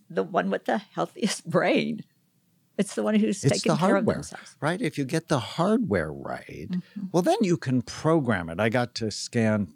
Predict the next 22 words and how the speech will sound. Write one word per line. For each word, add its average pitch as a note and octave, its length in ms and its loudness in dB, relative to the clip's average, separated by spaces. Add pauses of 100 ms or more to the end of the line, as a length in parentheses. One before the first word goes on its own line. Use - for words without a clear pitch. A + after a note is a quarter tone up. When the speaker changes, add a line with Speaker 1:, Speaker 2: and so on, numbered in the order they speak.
(480)
Speaker 2:
uh, G2+ 280 2
Tony A2 320 2
Robbins, F2 520 -2
which G2+ 160 -4
was G2+ 160 -4
really G#2 240 4
fun F2+ 380 -6 (320)
for A2 180 4
me. G2 160 2
He's, G2 240 -4
like, G#2 220 -2
six - 420 -4
eight. D#2+ 160 -6
He's D#2+ 240 -8
a - 60 -4
Speaker 1:
Oh, - 180 -6
Speaker 2:
giant. F#2+ 420 0
Speaker 1:
so F3 140 2
tall. - 560 -8
<laughs> - 20 -8
Speaker 2:
And, A#2+ 1120 2
and C3 280 0